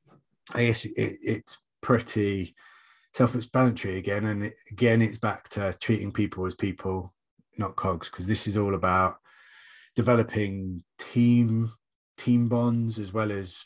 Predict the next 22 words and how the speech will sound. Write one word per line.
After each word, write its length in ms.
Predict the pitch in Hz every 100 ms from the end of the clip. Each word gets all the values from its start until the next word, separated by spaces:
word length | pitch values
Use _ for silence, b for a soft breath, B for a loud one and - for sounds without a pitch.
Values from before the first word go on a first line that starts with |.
| -
personal 480 | 107 104 - 107 92
bonds 340 | 101 104 98
between 340 | 90 - 92
you 240 | 98 101 95
and 160 | 90
the 60 | 87
people 360 | - 95 - 87
that, 120 | - _
that 100 | 95
maybe 220 | 90 92 90
work 280 | 101 -
for 120 | - 101
you 160 | 98
or, 100 | 101
or 280 | 95 98 92
are 40 |
just 240 | 85 87 -
in 80 | 90
your 160 | 87
team. 400 | - 87 90 85 _ B B B B B B
Uh, 100 | 107
because, 720 | 113 107 117 107 101 - -